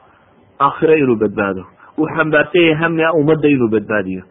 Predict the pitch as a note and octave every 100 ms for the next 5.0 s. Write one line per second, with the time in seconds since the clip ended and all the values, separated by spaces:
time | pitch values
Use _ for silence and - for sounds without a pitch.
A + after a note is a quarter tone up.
0 | - - D#3 D3+ D#3+ D#3 D3+ F3+ E3+ D#3
1 | E3 E3+ F3 F3 E3+ E3+ D#3 C3+ C#3+ D3
2 | - - C#3 A#2+ G2+ F#2 E2+ - _ _
3 | _ - - B2+ C3+ D#3 D#3+ D3+ D#3+ E3
4 | D3 D#3+ C#3+ D#3 D3 D3 D3+ D3+ C#3 C#3+